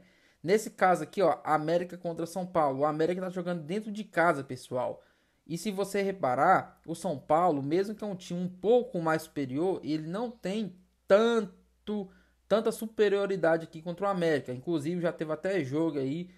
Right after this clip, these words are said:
de decisão e foi um jogo bem bacana entre os dois clubes. Então, o que que você faz?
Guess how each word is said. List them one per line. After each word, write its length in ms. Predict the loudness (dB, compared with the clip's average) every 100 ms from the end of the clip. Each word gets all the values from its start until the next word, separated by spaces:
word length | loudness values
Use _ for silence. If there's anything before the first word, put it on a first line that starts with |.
| _
de 80 | -8
decisão 720 | -2 -2 -4 -6 -4 -4 -6 -14 _ _ -12
e 60 |
foi 180 | -6 -2
um 100 | -2
jogo 220 | -2 -4
bem 160 | -4 -2
bacana 460 | 0 -2 -4 -6 -6
entre 180 | -8 -10
os 80 |
dois 240 | -4 -4 -4
clubes. 480 | -6 -4 -6 -14 -14
Então, 280 | -6 -2 -2
o 20 |
que 100 | -4
que 60 | -8
você 240 | -6 -6
faz? 400 | -2 -2 -2